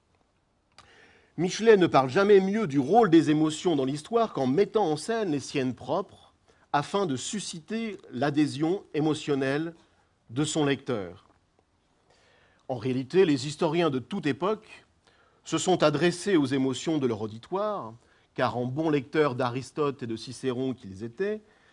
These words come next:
ils savaient que l'émotion est un puissant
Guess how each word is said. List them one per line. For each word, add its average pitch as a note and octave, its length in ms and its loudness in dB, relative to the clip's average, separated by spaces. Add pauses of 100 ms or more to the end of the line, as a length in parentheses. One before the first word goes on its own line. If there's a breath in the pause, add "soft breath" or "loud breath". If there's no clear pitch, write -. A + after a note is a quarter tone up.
(420 soft breath)
ils C3+ 160 -6
savaient E3+ 500 4
que F3+ 140 -2
l'émotion D#3 840 0
est - 180 -6
un B2 80 -4
puissant E3 560 -8